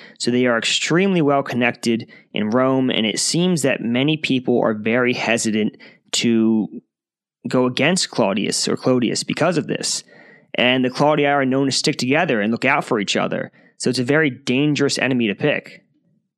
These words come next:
And for all these reasons, it seems that Clodius is getting away with things that the Optimates would never let Caesar get away with. But Clodius is just getting started. Now, going back to Caesar,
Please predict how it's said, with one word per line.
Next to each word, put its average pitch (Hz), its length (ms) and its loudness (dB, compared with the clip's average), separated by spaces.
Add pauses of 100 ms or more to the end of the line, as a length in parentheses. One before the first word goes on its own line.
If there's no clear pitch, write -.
(420)
And 110 120 -4
for 131 160 0
all 160 120 2
these 151 240 0
reasons, 147 340 0
it 107 80 -2
seems 151 320 0
that 127 240 0
Clodius 156 480 0
is 135 80 -2
getting 139 240 0
away 123 220 2
with 117 100 -2
things 117 460 -2 (320)
that 120 240 0
the 123 140 2
Optimates 123 500 2
would 117 160 -2
never 123 580 0
let 110 180 0
Caesar 107 280 0
get 101 120 -4
away 101 200 -2
with. - 220 -6 (720)
But 117 140 -2
Clodius 175 460 0
is - 80 -2
just 139 160 0
getting 107 160 -2
started. 135 640 -2 (800)
Now, 135 200 0
going 180 340 0
back 160 200 0
to 143 60 -4
Caesar, 127 580 0